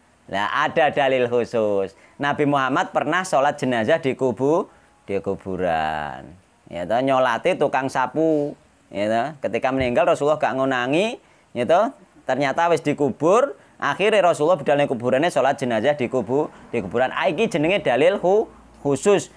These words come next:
mengeluarkan dari lara-, larangan. Terusan, lho, kok kowe kok ya maca salam bareng ning kuburan? Ana dalile Rasulullah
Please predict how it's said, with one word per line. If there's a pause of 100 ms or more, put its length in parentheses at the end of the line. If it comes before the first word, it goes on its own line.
(100)
mengeluarkan
dari
lara-, (280)
larangan. (560)
Terusan, (240)
lho, (640)
kok
kowe
kok
ya
maca
salam
bareng
ning
kuburan?
Ana
dalile
Rasulullah